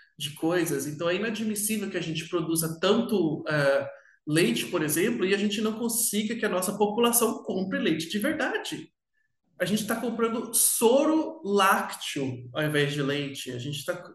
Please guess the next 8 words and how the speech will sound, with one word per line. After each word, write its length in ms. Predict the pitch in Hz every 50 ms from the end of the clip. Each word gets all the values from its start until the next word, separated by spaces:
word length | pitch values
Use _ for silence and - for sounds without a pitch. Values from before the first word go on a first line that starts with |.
| _ _
sabe, 540 | - - 226 202 175 156 147 - - - -
não 120 | 202 208
faz 220 | 208 208 208 208 202
sentido 640 | - 208 202 202 - - - 196 220 233 202 185 175
isso. 560 | 165 170 196 208 - - - 139 120 120 - _ _ - - - - _ -
Isso 180 | 160 - - 180
é 60 | 175
inadmissível. 840 | 180 180 185 185 185 190 190 - - - 165 160 160 - - - -